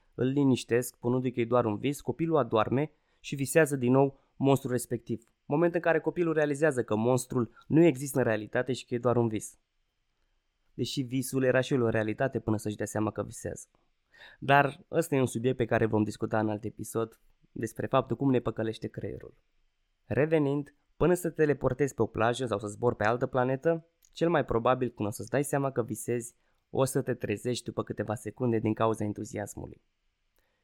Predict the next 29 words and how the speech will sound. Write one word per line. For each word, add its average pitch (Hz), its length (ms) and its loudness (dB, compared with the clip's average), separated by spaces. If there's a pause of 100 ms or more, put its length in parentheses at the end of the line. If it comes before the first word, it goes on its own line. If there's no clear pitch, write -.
Și 110 720 -6
ce - 140 0
o 160 60 6
să 160 180 -2
te 151 120 -4
surprindă 139 580 -2
cel 135 200 -2
mai 117 180 -2
tare 120 360 -4 (100)
este - 260 -4
cât 196 320 -4
de 147 100 0
real 135 300 0
părea 123 320 -4
totul, - 380 -10 (320)
visele 135 440 0
lucide 127 380 -2
fiind 139 200 0
recunoscute 120 580 0
ca 120 140 -2
fiind 127 220 -2
extrem 131 480 -2
de 117 100 -2
realiste. 107 560 -6 (920)
Visătorii 151 540 2
lucizi, 123 640 -4
mai 113 160 -2
puțin - 240 -6
experimentați, 113 840 -2